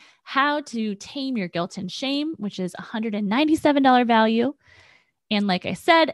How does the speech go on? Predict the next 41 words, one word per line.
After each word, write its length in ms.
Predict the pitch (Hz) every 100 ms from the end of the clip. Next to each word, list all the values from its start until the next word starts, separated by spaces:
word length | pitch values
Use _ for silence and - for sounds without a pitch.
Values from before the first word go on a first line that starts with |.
| -
you're 80 | 240
gonna 160 | 269
get 140 | 277 269
a 40 |
thirty-minute 760 | - - 277 311 311 262 262
private 380 | - 233 262 294
coaching 300 | - 311 349
call 180 | 277 220
with 140 | 196
me. 100 | 190
You 160 | 175 220
can 160 | 294 285
use 200 | 294 269
that 260 | 269 -
whenever 500 | 208 202 - 220 233
you 180 | 254 254
want. 280 | 208 151 -
You 60 |
can 120 | 190 185
save 220 | 208 233
it 80 | 233
for 120 | 277
a 40 |
rainy 240 | 277 277 262
day, 320 | 247 240 226
or 40 |
you 120 | 202
can 160 | 196 208
use 180 | 208 208
it 80 | 208
right 160 | 196
away. 300 | 185 175 -
And 100 | 208
that's 160 | 254 330
a 60 |
two 260 | 403 - 349
hundred 240 | 294 269
and 160 | 226 202
fifty 380 | - 208 - 226
dollar 280 | 196 185 175
value. 380 | 170 71 -